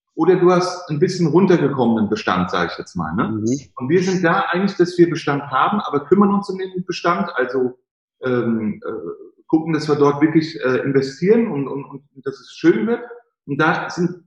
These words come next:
Speaker 1: eine, eine, eine ganz große Bevölkerungsschicht, die sagen, für ein Hunderter mehr in eine schöne Bestandswohnung sehr gerne, wo ich vielleicht ein Bad neu gemacht habe und so weiter, ne?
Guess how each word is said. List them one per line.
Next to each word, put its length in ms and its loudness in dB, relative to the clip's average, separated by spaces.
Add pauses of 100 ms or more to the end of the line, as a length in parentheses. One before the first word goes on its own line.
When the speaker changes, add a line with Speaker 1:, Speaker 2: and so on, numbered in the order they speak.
(100)
Speaker 1:
eine, 180 0
eine, 240 -2
eine 200 -2
ganz 280 0
große 300 6
Bevölkerungsschicht, 840 2
die 140 -2
sagen, 400 -2 (400)
für 320 2
ein 140 -4
Hunderter 400 2
mehr 440 2
in 140 0
eine 100 -2
schöne 340 6
Bestandswohnung 800 -2 (360)
sehr 260 0
gerne, 680 2
wo 100 4
ich 100 -6
vielleicht 300 2
ein 100 -2
Bad 280 2
neu 160 4
gemacht 340 -2
habe 200 -2
und 120 -4
so 120 0
weiter, 320 0
ne? 200 -6